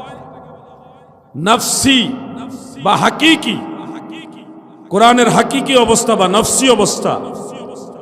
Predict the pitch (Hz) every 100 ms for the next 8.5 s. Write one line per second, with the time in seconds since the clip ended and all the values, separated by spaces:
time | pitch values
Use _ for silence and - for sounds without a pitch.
0 | - - 196 214 220 233 247 240 233 240
1 | 262 - 277 294 302 349 - - - -
2 | - - - - - 208 233 247 233 208
3 | 185 - 160 208 240 247 240 240 247 -
4 | 277 262 262 262 202 226 233 226 226 233
5 | 220 214 214 202 - - - 175 - 202
6 | 175 - - - - - 196 202 240 226
7 | 202 - - 160 202 240 233 220 233 233
8 | 214 202 208 175